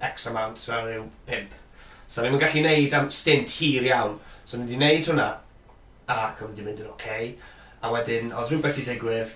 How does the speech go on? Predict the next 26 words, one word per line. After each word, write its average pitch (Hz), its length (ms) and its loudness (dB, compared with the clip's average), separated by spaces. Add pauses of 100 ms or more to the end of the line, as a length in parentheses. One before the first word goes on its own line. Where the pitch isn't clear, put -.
ac - 240 -8
oedd, 113 220 -6 (340)
oedd 113 160 -10
y 117 60 -8 (260)
pobl 123 240 -2
sydd 123 160 -6
yn 117 80 -6
trefnu 120 320 -2
wedi 117 160 -4
gofyn 123 180 0
i 117 60 -2
fi 117 80 -2
wneud 113 200 -2
stint 120 440 0
arall. 143 400 6 (400)
So, 113 80 -12
no, 110 140 -6 (100)
o, - 160 -14 (240)
iawn, - 240 -12
ocê, - 320 -10
fine. 98 320 -10 (140)
Oedd 151 180 -8
yn - 60 -6
hwyrach 147 360 2
wedyn, 113 380 -2
ond 117 240 -8